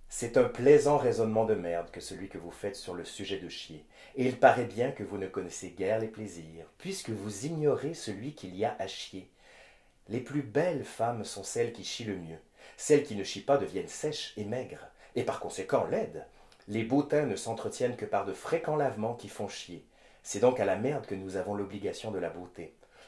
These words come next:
Demeurez donc d'accord que chier est la plus belle, la plus utile et la plus agréable chose du monde. »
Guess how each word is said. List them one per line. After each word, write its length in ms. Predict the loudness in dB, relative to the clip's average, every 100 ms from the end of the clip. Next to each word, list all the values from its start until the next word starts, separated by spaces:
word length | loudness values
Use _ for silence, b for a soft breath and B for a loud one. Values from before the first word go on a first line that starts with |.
| B
Demeurez 400 | -2 -2 -2 -6
donc 180 | -10 -6
d'accord 400 | -6 -2 0 0
que 120 | -4
chier 340 | -8 -4 -4 -4
est 40 |
la 100 | -8
plus 180 | -10 -10
belle, 340 | -4 -4 -4 -8 B
la 100 | -4
plus 360 | -4 -4 -6 -4
utile 360 | -6 -6 -4 -2
et 80 |
la 120 | -2 -4
plus 280 | -6 -4
agréable 640 | -4 -2 -4 -2 -2 -4 -10
chose 460 | -6 -4 -4 -6
du 120 | -14
monde. » 300 | -12 -10 -12